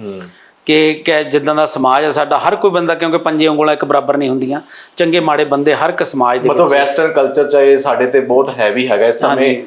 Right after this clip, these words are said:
Speaker 1: ਪਰ ਸ਼ਾਇਦ ਜਿਵੇਂ ਹੁਣ ਤੁਸੀਂ ਲਿਬਾਸ 'ਚ ਬੈਠੇ ਹੋ ਤੇ ਕਿੰਨੀ ਕੋਈ ਕਹਿ ਸਕੇਗਾ ਵੀ ਦੇਖੋ ਕਿੰਨੀ ਸੁੰਦਰਤਾ ਹੈ, ਕਿੰਨੀ ਇੱਕ ਆਪਾਂ ਕਹਿੰਦੇ ਸਰਦਾਰੀ ਹੈਗੀ ਇਸ ਚੀਜ਼ ਦੇ ਵਿੱਚ।
Speaker 2: ਬਿਲਕੁਲ।
Speaker 1: ਉਹ ਸਰਦਾਰੀ ਨੂੰ ਅਸੀਂ ਮੇਰੇ ਹਿਸਾਬ ਨਾਲ ਭੁੱਲ ਰਹੇ ਹਾਂ। ਜਿਵੇਂ ਅਸੀਂ ਤੁਹਾਡੇ ਨਾਲ ਗੱਲ ਕਰਾਂਗੇ, ਉਹ ਵੇਖੋ ਕਿੰਨਾ,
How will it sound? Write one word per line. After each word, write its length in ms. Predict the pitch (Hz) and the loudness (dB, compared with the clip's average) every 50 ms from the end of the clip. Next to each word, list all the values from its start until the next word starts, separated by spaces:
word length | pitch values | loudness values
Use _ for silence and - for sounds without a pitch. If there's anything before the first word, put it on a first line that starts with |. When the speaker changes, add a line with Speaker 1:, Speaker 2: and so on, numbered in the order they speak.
| - _ - | -10 _ -2
Speaker 1:
ਪਰ 140 | 143 143 | 0 0
ਸ਼ਾਇਦ 320 | 143 - - 131 127 135 135 | 0 0 0 0 0 0 -2
ਜਿਵੇਂ 260 | 135 127 135 135 139 | -2 -2 0 0 0
ਹੁਣ 100 | 135 131 | 0 0
ਤੁਸੀਂ 240 | 135 135 - 151 147 | 0 0 0 0 0
ਲਿਬਾਸ 400 | 135 131 123 117 117 123 120 131 | 0 2 2 2 2 2 0 -2
'ਚ 100 | 131 131 | -2 0
ਬੈਠੇ 280 | 123 123 123 - 147 | 0 -2 0 2 2
ਹੋ 240 | 135 127 120 - - - - _ _ _ _ _ - | 2 2 2 0 -2 -8 -18 _ _ _ _ _ -2
ਤੇ 140 | 147 151 147 | -2 0 0
ਕਿੰਨੀ 760 | 147 147 - 151 151 151 156 165 170 170 170 165 160 - - - | -2 -4 -4 -4 -2 -2 -2 -2 -2 -2 -2 -4 -4 -6 -4 0
ਕੋਈ 160 | 151 147 147 | 0 0 2
ਕਹਿ 240 | 147 143 139 143 147 | 2 0 0 0 0
ਸਕੇਗਾ 400 | - 175 151 160 160 156 156 156 | 0 -2 0 0 2 2 2 2
ਵੀ 160 | 147 156 151 | 2 0 0
ਦੇਖੋ 240 | 143 147 151 151 147 | 0 0 0 -2 -2
ਕਿੰਨੀ 300 | - 151 139 139 147 147 | -2 -2 -2 -2 -2 -2
ਸੁੰਦਰਤਾ 520 | 147 - 151 135 131 131 120 - 139 139 | -2 -2 0 0 0 0 0 2 4 4
ਹੈ, 120 | 139 139 | 4 4
ਕਿੰਨੀ 360 | 131 135 143 131 135 139 147 143 | 2 0 0 0 0 2 2 0
ਇੱਕ 180 | 135 139 143 | 0 2 2
ਆਪਾਂ 340 | 147 143 139 127 - 135 135 | 4 4 4 4 2 0 0
ਕਹਿੰਦੇ 200 | - 135 139 151 | 0 0 0 0
ਸਰਦਾਰੀ 580 | 147 - 156 120 117 120 117 117 123 139 135 135 | 0 0 -2 0 2 2 2 2 2 0 0 0
ਹੈਗੀ 220 | 117 101 110 117 | -2 -2 -2 -4
ਇਸ 140 | 117 117 - | -6 -6 -6
ਚੀਜ਼ 240 | 123 117 113 110 113 | -6 -6 -4 -2 0
ਦੇ 100 | 113 110 | 0 0
ਵਿੱਚ। 160 | 110 139 - | 2 2 2
Speaker 2:
ਬਿਲਕੁਲ। 340 | - 143 139 131 113 123 123 | 2 0 0 -2 -4 -2 0
Speaker 1:
ਉਹ 120 | 156 170 | 0 0
ਸਰਦਾਰੀ 520 | 175 170 190 175 139 123 135 131 135 147 156 | 0 0 -2 -2 0 2 2 2 2 2 0
ਨੂੰ 140 | 160 156 151 | 0 0 0
ਅਸੀਂ 180 | 151 - 156 | 0 -2 -2
ਮੇਰੇ 180 | 156 147 143 143 | -2 0 0 0
ਹਿਸਾਬ 180 | 143 147 147 | 0 0 0
ਨਾਲ 100 | 147 147 | 0 0
ਭੁੱਲ 320 | 147 - 160 139 110 113 123 | 0 0 0 0 2 2 2
ਰਹੇ 120 | 135 143 | 4 2
ਹਾਂ। 60 | 143 | 2
ਜਿਵੇਂ 200 | 135 127 127 135 | 2 2 2 2
ਅਸੀਂ 160 | 135 135 139 131 | 2 0 0 0
ਤੁਹਾਡੇ 220 | 131 120 113 117 | 0 0 2 2
ਨਾਲ 120 | 120 127 | 2 2
ਗੱਲ 220 | 135 123 120 117 120 | 2 2 2 0 0
ਕਰਾਂਗੇ, 600 | - 117 117 123 127 131 131 131 123 - - - - _ - | 0 0 0 0 0 2 2 2 2 0 -4 -10 -16 _ -2
ਉਹ 220 | - 151 156 160 160 | 0 2 2 2 2
ਵੇਖੋ 200 | 156 160 - 165 | 0 0 0 -2
ਕਿੰਨਾ, 600 | - - 156 147 156 156 156 156 156 151 143 143 | -2 -2 -2 0 0 2 2 2 2 0 0 -2